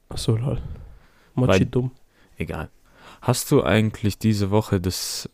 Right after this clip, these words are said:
Speaker 2: Kanzlerinterview mit den Kindern gesehen?
Speaker 1: Äh, ich hab dir die, äh,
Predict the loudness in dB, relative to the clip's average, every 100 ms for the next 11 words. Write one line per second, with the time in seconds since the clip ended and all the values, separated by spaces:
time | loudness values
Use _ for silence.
0 | -18 -20 _ -8 0 0 0 0 0 0
1 | 0 -2 0 -2 -2 -2 -4 -4 -2 0
2 | 0 -2 -4 -4 -6 -6 -14 -20 -20 -20
3 | -20 -20 -20 -20 _ _ _ _ _ _
4 | _ -6 -2 -2 2 2 4 2 4 4
5 | 4 4 0